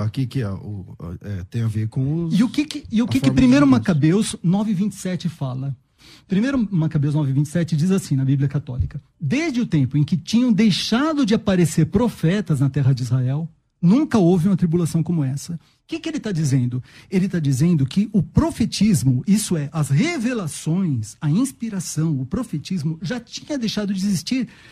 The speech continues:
Speaker 2: no tempo relatado em primeiro Macabeus nove vinte e sete da Bíblia Católica. Um outro detalhe interessante, segundo,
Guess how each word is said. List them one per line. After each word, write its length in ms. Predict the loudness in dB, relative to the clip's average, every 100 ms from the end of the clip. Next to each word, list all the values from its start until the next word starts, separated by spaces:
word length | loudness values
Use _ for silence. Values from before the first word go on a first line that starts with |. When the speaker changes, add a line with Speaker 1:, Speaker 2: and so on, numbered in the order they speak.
| -20 -20
Speaker 2:
no 300 | 0 2 2
tempo 600 | -2 _ 2 4 4 2 0
relatado 680 | 2 2 -2 0 0 2
em 60 | 2
primeiro 380 | 4 6 6 6
Macabeus 520 | 4 4 6 6 8
nove 280 | 6 6 6
vinte 220 | 6 4
e 20 |
sete 560 | 0 -4 -2 -4 -4 -6
da 160 | -2
Bíblia 240 | -2 0 -2
Católica. 600 | -4 -6 -8 -8 -10 -12 -14 -20 -20 _ _
Um 160 | -2 0
outro 200 | -2 -2
detalhe 320 | -2 0 0
interessante, 520 | 2 0 0 0 -2
segundo, 520 | -4 -2 -2 -2 -6